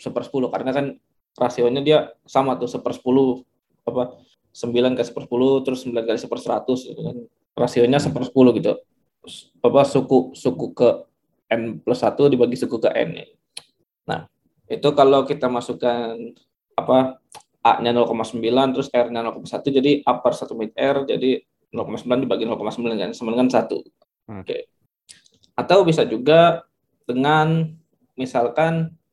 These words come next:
Speaker 1: eh, nol koma sembilan sembilan sembilan sembilan in-, titik-titik ini X nih. Lalu kita kalikan, ini mungkin kayak cara yang sering kayak kalau misalnya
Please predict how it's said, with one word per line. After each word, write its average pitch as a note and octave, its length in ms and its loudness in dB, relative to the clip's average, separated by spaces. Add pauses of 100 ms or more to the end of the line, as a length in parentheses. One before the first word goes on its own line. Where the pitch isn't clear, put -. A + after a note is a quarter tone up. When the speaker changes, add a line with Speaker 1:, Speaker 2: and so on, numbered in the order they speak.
(240)
Speaker 1:
eh, A#2+ 340 -4 (420)
nol B2+ 160 2
koma C3+ 160 0
sembilan C3+ 360 -4
sembilan C3 280 -2
sembilan B2+ 400 0
sembilan B2+ 340 -2 (260)
in-, - 240 -14 (300)
titik-titik B2+ 500 -6
ini C#3+ 200 -4
X - 360 0
nih. - 100 -20 (720)
Lalu C3+ 320 2
kita C3 160 0
kalikan, C#3 640 2
ini C#3+ 320 -2
mungkin D#3+ 340 -2
kayak C3 380 0 (400)
cara A#2 240 0
yang A#2+ 160 0
sering C3+ 280 -8
kayak A#2+ 280 -2
kalau A#2 160 0
misalnya A#2 480 -6